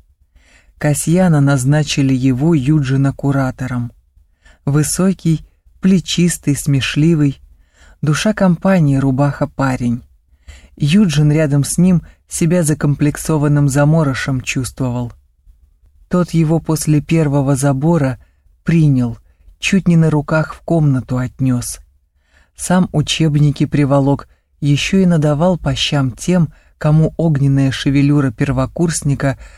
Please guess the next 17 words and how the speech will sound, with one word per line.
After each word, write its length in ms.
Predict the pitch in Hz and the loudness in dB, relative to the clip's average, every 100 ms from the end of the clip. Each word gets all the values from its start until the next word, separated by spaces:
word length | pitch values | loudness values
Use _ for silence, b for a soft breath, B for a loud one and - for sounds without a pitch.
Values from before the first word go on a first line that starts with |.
| b b | b b
казалась 600 | 147 143 175 180 165 - - | -2 2 2 2 0 -4 -4
удачным 640 | 151 147 151 - 143 139 | -2 0 -2 -2 0 0
объектом 640 | 139 127 135 135 - 135 135 | 0 0 -2 -2 -4 -2 0
для 180 | 139 | 0
шуток. 600 | 139 - 135 117 135 - - _ _ _ _ _ _ _ _ _ | -4 -4 -6 -6 -10 -12 -20 _ _ _ _ _ _ _ _ _
Это 240 | - 214 214 | -2 0 0
сейчас 720 | - 175 - 175 175 151 - - | 0 -2 -2 0 0 -2 -6 -2
он 340 | 151 143 123 b b b | 0 0 -2 b b b
самый 400 | - 165 147 147 | -6 0 2 2
популярный 640 | 147 139 151 151 139 143 | 0 -2 2 2 2 0
парень 400 | 139 147 139 147 | 0 0 2 2
в 60 | 147 | 2
Аусвер, 720 | 143 143 143 147 147 131 - - _ b b | 2 0 -2 -2 0 0 -4 -16 _ b b
предмет 520 | - 151 131 147 147 147 | -2 0 2 2 2 0
мечтаний 640 | 143 - - 147 143 135 | -4 -4 -2 0 2 0
всех 320 | - 143 131 | -2 -4 -2
девчонок. 760 | 127 139 - - 131 127 123 | -2 -4 -4 -4 -2 -4 -6